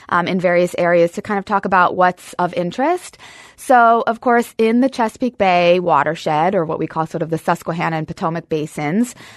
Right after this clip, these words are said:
the, uh, Phase Three Chesapeake Bay Watershed Implementation Plan is really all over the news. So that's the biggie. So we're definitely gonna take some time to focus and provide updates on that, um, that initiative with a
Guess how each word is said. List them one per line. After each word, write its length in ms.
the, 520
uh, 220
Phase 480
Three 380
Chesapeake 640
Bay 580
Watershed 580
Implementation 680
Plan 380
is 200
really 260
all 220
over 160
the 100
news. 360
So 180
that's 260
the 120
biggie. 360
So 200
we're 120
definitely 540
gonna 220
take 180
some 140
time 240
to 100
focus 560
and 120
provide 360
updates 640
on 380
that, 480
um, 540
that 400
initiative 680
with 180
a 220